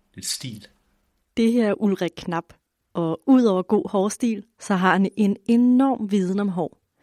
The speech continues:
Speaker 2: Og nu tænker nogle af jer måske, "Mm, en hårekspert, han må da være frisør."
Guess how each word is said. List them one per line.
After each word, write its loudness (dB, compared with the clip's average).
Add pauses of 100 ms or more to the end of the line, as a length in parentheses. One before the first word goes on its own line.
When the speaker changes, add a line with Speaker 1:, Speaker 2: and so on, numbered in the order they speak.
(580)
Speaker 2:
Og -4
nu -2
tænker 0
nogle 4
af 4
jer 2
måske, -2 (140)
"Mm, -2
en -2
hårekspert, -4 (180)
han -2
må 2
da 0
være -4
frisør." -6